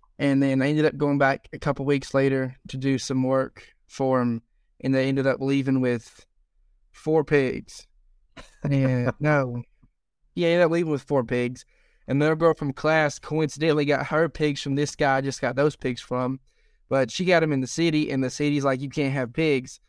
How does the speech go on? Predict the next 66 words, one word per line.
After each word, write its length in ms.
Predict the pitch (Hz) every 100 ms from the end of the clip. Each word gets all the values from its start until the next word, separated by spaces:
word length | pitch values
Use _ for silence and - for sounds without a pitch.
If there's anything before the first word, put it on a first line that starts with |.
| _ _
So 140 | 147
I 60 | 143
waited 320 | 139 151 151
till, 160 | - 147
like, 220 | 143 127
the 100 | 135
last 440 | 135 139 139 -
day 180 | 139 143
the 80 | 131
city 240 | - 139
was 140 | 131 123
gonna 160 | 123
come 280 | 113 143 139
and 80 | 120
inspect 460 | 113 - 147 156
'em, 240 | 120 113 113 _ _ _ _ _
and 160 | - 123
then 80 | 123
I 80 | 127
just 160 | 131
went 120 | 147
and 80 | 123
picked 200 | 135 117
'em 80 | 139
up 160 | 151 -
'cause 140 | 131
I 120 | 135
didn't 120 | 127
feel 100 | 127
like 180 | 117 101
paying 360 | - 135 160 123
fifty 220 | - 120
dollars 300 | 120 113 113
for 100 | -
two 160 | - 117
pigs 280 | 123 120 117
I 100 | 117
didn't 260 | 120 -
want. 260 | 127 147 - _ _ _ _ _
She's 200 | - 151
like, 120 | 151 147
"Well, 100 | 139
can 200 | 160 175
you 80 |
come 180 | - 208
get 140 | 202 208
'em?" 160 | 208
It's 120 | 202
like, 140 | 202 202
"Yeah, 180 | 208 160
I'll 80 |
come 140 | 180 185
get 140 | 160
'em." 100 | 165 - _ _ _ _
And 100 | 139
then 120 | 147
I 60 | 156
traded 540 | - 170 156 143 131 - _ _ _ _
t-, 160 | - 170
uh, 200 | 143 135 127
two 220 | - 190
of 80 | 175
those 200 | 170 -
pigs. 500 | 143 131 127 117 - _ _ _ _ -
They're 140 | 135
about 580 | 135 139 135 - - -